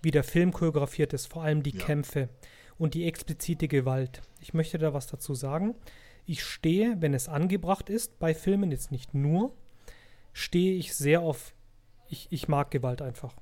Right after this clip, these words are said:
Speaker 1: Das in Filmen, natürlich in Filmen nicht. <laughs> Nicht in
Speaker 2: Ja,
Speaker 1: Filmen,
Speaker 2: ich
Speaker 1: nicht
Speaker 2: weiß,
Speaker 1: falsch
Speaker 2: ich weiß,
Speaker 1: verstehen.
Speaker 2: ich weiß genau,
Speaker 1: Genau.
Speaker 2: was du meinst. Wenn's
Speaker 1: Genau,
Speaker 2: gut
Speaker 1: ich
Speaker 2: dargestellt ist, dann
Speaker 1: wenn,
Speaker 2: ja.
Speaker 1: richtig, wenn's gut dargestellt ist, jetzt, äh, à la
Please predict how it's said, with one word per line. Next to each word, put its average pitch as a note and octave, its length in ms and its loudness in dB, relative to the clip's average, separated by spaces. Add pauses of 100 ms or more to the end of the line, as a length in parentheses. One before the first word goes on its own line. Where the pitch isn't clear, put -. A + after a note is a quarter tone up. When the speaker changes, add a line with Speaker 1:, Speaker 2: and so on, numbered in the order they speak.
(140)
Speaker 1:
Das - 320 -8 (1000)
in G3 140 4
Filmen, D#3 400 6
natürlich E3 460 -2
in A3+ 100 -2
Filmen G#3 260 6
nicht. D#3+ 220 0
<laughs> - 1040 0
Nicht G3 400 2
in G3 80 0
Speaker 2:
Ja, D#3 60 -4
Speaker 1:
Filmen, F3 140 6
Speaker 2:
ich D#3 60 2
Speaker 1:
nicht - 0 -
Speaker 2:
weiß, B2 160 6
Speaker 1:
falsch E3 180 8
Speaker 2:
ich - 60 -2
weiß, E3+ 120 6
Speaker 1:
verstehen. C3+ 200 0 (400)
Speaker 2:
ich F2+ 80 -8
weiß G#2+ 160 -4
genau, G2 140 0
Speaker 1:
Genau. D3 160 8
Speaker 2:
was C3 80 -4
du D#2+ 40 -12
meinst. - 440 -12
Wenn's G#3 100 0
Speaker 1:
Genau, E3 180 8
Speaker 2:
gut C3 100 2
Speaker 1:
ich C3 40 4
Speaker 2:
dargestellt C3+ 500 0
ist, G2+ 240 -8
dann D#3 60 2
Speaker 1:
wenn, D#3+ 160 2
Speaker 2:
ja. - 80 -16
Speaker 1:
richtig, D#3 560 0
wenn's D3+ 240 0
gut G#3 240 0
dargestellt F3 460 0
ist, E3+ 180 -2
jetzt, - 380 -2
äh, D#3+ 280 2
à D#3+ 120 0
la D3 440 2